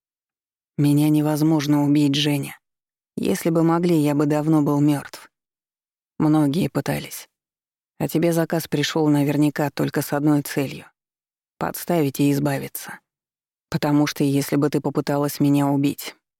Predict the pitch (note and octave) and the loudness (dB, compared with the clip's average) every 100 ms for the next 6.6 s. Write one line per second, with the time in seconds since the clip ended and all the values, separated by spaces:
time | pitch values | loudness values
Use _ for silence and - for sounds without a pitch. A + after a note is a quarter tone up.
0 | _ - C#3+ D3 C#3+ D3+ D3 D3 D3 - | _ -6 -2 -2 0 0 2 2 2 0
1 | F3 D#3+ D3+ D3 C#3 - - - _ _ | 0 0 0 -6 -8 -10 -14 -14 _ _
2 | _ _ _ _ _ _ _ _ _ D#3+ | _ _ _ _ _ _ _ _ _ 0
3 | D#3+ D3+ D#3+ E3 F3+ F3+ D#3 C#3+ C#3+ C#3+ | 0 2 2 2 2 0 0 -2 0 0
4 | C#3 D3+ D3 - D3 C#3+ - _ _ _ | -2 -2 -2 -4 -10 -12 -16 _ _ _
5 | _ _ _ _ D3+ C#3+ D3 D3 D3 - | _ _ _ _ -4 -4 -2 -2 -2 -4
6 | D3 C#3 D3 C3+ C#3 D#3+ | -6 -2 0 0 -4 -8